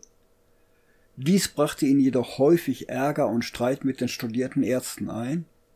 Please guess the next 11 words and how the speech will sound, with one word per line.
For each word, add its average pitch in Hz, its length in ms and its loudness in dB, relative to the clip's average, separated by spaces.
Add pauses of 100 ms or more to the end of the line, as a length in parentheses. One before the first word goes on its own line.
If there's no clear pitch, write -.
(120)
die 127 80 4
das 123 240 2
Monopol 131 560 4
der 143 140 4
Medizin 127 500 2
für 131 180 -4
sich 131 280 -8
beanspruchten 135 720 -2
und 123 200 -4
oftmals 135 540 -2
versuchten, 123 720 -4